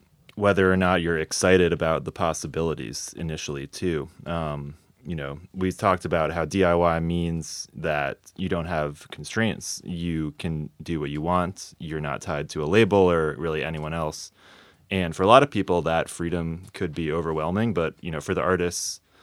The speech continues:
who succeed, they're the ones who rise above that and get excited about that possibility and that space for creative freedom. And, you know, that's what happens with any creative project first, right? It has to start with an idea.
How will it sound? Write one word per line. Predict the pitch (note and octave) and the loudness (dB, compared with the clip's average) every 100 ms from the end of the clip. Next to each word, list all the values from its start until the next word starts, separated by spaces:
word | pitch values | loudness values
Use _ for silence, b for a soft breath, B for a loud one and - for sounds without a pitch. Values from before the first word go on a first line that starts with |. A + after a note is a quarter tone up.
| b b - | b b -6
who | F#2+ | -4
succeed, | - D#2 - A#2+ G2+ D#2+ - - | -4 -6 0 2 2 0 -8 -16
they're | D#2 F#2+ F2+ | -2 2 2
the | |
ones | F2 F2 - | 2 -2 -4
who | E2 | -4
rise | D#2+ D#2+ | -2 -2
above | D2 E2 D#2+ | -4 -6 -4
that | D2 C#2+ | -4 -6
and | D#2 | -6
get | D2+ | -6
excited | C#2 - D#2 D#2+ D2+ C#2+ - | -8 -6 -4 -4 -4 -8 -10
about | - D#2 D2+ D2 C2 | -10 -6 -4 -6 -6
that | C2+ - | -10 -8
possibility | D#2+ D2 D#2+ C#2+ D2 D#2 E2+ G#2 | -8 -8 -8 -8 -6 -6 -6 -8
and | E2+ D#2 | -8 -6
that | C#2 | -6
space | - - D#2+ D2 - - | -6 -4 -4 -4 -10 -10
for | - D#2+ D2+ | -6 -4 -6
creative | - D#2+ C#2+ C#2 | -6 -6 -6 -10
freedom. | - E2 G1+ - b b b b b b | -10 -10 -10 -16 b b b b b b
And, | G2+ F#2 D#2 D#2 | 0 0 -2 -6
you | - | -4
know, | F#2 D2 C#2+ | -2 -2 -4
that's | - F#2 - | 0 0 2
what | F2+ E2 | 2 2
happens | F2 E2 F2 D#2+ | 2 0 0 -4
with | D#2+ - | -6 -6
any | F2 F2+ D#2+ C#2+ - _ | -4 -2 -4 -8 -16 _
creative | - E2 D#2 C#2 | -10 -6 -4 -4
project | - D#2 D2+ C#2 - | -2 -2 -2 -8 -6
first, | - F#2 D2+ - | -2 0 -2 -6
right? | D#2+ D2+ | -8 -6
It | C#2 | -6
has | E2 D2+ | -8 -8
to | |
start | - F2 | -4 -4
with | D2 | -4
an | D2+ | -6
idea. | D2 D2 F2 C#2+ | -8 -4 -4 -4